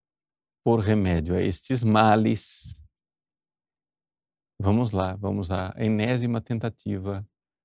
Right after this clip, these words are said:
é, do site Padre Paulo Ricardo a resolver o problema de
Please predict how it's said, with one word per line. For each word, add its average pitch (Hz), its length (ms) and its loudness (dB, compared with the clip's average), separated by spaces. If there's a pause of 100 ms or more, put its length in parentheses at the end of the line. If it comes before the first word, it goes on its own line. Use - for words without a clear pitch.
(240)
é, 95 240 -4
do 110 180 -4
site 98 520 -4
Padre 98 220 -6
Paulo 98 200 -2
Ricardo 98 680 -6 (320)
a 98 120 -6
resolver 98 440 -2
o 101 80 0
problema 101 440 -6
de 95 180 -6